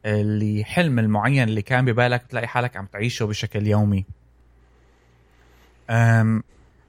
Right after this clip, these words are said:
يعني هاي كشغلة إلها علاقة بالمستقبل الخاص بالأجهزة، ولأول مرة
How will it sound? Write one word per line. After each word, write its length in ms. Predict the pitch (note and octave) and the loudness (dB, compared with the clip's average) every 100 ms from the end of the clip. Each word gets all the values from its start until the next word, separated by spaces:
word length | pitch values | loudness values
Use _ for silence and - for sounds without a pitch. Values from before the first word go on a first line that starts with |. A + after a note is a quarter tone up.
| - - _ - | -20 -20 _ -2
يعني 420 | D#3+ D3+ D#3 D3 | 2 2 0 -2
هاي 340 | B2 D#3 E3 D3 | 0 2 2 0
كشغلة 920 | - A2+ A2+ G#2+ - G2 - C#3+ B2 | 2 4 6 4 2 -2 0 2 2
إلها 100 | B2 | 2
علاقة 400 | G#2 A2 B2 A2+ | 2 2 2 2
بالمستقبل 2000 | G#2+ A2 G#2+ A2 G#2+ - - G#2 G#2 G#2 G#2 A#2+ - - A2 G#2 - C3+ B2+ A#2 A2 | -2 -2 0 0 0 -4 -8 -8 -6 -8 -8 -10 -12 -14 -8 -8 -8 -10 -4 -4 -2
الخاص 500 | G#2 G2 A#2+ A#2 - | -8 -4 -4 -4 -8
بالأجهزة، 680 | A#2+ A2 A2 C#3+ D3 C#3+ C#3+ | -6 -2 0 2 2 2 2
ولأول 640 | A#2+ A2 A#2+ F3 G#3+ F#3+ | 4 2 2 0 2 2
مرة 420 | F3 F3 E3+ F3+ | 2 0 0 -2